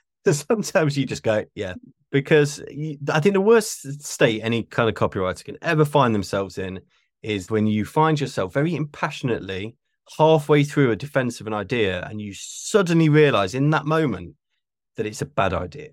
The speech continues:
'Cause it's really hard to kind of back out of that. And I've been sat in client presentations before, presenting something, really sort of defending an idea the client isn't buying into. And it, I just realized that, "Oh no, actually, it's not very good."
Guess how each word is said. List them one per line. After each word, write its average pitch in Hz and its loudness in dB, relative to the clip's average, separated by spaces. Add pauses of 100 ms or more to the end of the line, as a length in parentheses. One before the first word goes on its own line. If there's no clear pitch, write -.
(340)
'Cause - -12
it's 110 -6
really 143 6
hard 117 4
to - -16
kind 107 0
of 87 -4
back 92 -4
out 92 -4
of - -20
that. 87 -14
And 120 0
I've 139 2
been 107 0
sat 110 -4
in 107 -18
client 156 0
presentations 101 -4
before, 95 -10 (340)
presenting 131 2
something, 120 -4
really 151 0
sort 139 -2
of 107 -12
defending 127 -4
an 110 -4
idea 110 -4
the 98 -8
client 113 -4
isn't 104 -14
buying 104 -6
into. 107 -8 (600)
And - -8
it, 139 0
I 147 0
just 151 0
realized 127 4
that, 113 -6
"Oh 165 -4
no, 156 0
actually, 139 -8
it's - -8
not 139 -2
very 123 -4
good." 147 -2